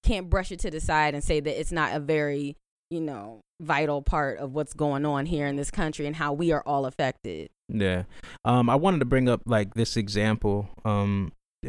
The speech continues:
Speaker 2: I've been hearing, and everybody's been hearing, that we need to protect black women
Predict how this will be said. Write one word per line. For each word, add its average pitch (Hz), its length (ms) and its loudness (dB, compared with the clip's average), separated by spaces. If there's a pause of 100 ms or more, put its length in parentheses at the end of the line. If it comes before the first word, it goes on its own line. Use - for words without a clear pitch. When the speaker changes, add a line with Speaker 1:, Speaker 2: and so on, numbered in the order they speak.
(140)
Speaker 2:
I've 113 160 0
been 110 160 2
hearing, 113 560 2 (260)
and 87 180 -6
everybody's 92 540 -2
been 95 160 0
hearing, 95 360 2 (400)
that 101 120 2
we 113 100 2
need 113 180 4
to 110 60 -2
protect 107 420 0
black 101 280 -2
women 92 300 -4